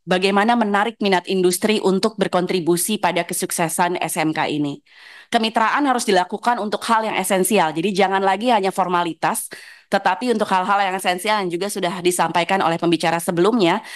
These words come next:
dari mulai pengelolaan kurikulumnya sampai pe-, dukungan untuk peningkatan kompetensi guru-gurunya. Sementara dari sisi industri, perlu ada satu kebijakan yang lebih menarik bagi mereka, karena kajian kami juga mendapati bahwa dari tujuh ratus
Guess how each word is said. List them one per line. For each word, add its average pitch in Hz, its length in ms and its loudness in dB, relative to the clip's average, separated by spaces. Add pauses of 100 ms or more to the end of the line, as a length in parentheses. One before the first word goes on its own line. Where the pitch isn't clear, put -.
(180)
dari 185 320 2
mulai 220 320 2
pengelolaan 180 720 0
kurikulumnya 185 880 2 (240)
sampai 214 400 0
pe-, 233 320 -2
dukungan 226 480 2
untuk 208 240 -2
peningkatan 202 560 0
kompetensi 185 560 -2
guru-gurunya. 165 800 2 (720)
Sementara 240 480 0
dari 220 160 2
sisi 233 320 0
industri, 208 720 0 (260)
perlu 247 240 2
ada 247 320 2
satu 262 320 -2
kebijakan 220 640 0
yang 226 80 0
lebih 226 240 0
menarik 233 480 0
bagi 180 240 0
mereka, 175 400 0
karena 208 260 0
kajian 196 380 0
kami 202 260 0
juga 180 220 2
mendapati 170 640 0
bahwa 175 240 2
dari 170 160 0
tujuh 175 260 0
ratus 208 540 0